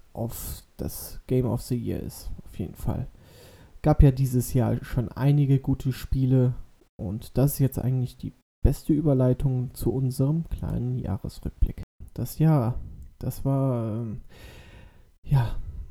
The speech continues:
gespickt mit guten und vielen Spielen. Ähm,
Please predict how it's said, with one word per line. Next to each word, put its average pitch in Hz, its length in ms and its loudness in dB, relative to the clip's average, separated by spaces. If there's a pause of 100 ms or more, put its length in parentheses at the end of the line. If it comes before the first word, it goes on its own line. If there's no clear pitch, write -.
(200)
gespickt - 440 0
mit 135 180 -2
guten 170 400 -2
und 127 180 -4
vielen 160 320 -2
Spielen. 156 540 -4 (600)
Ähm, 135 520 0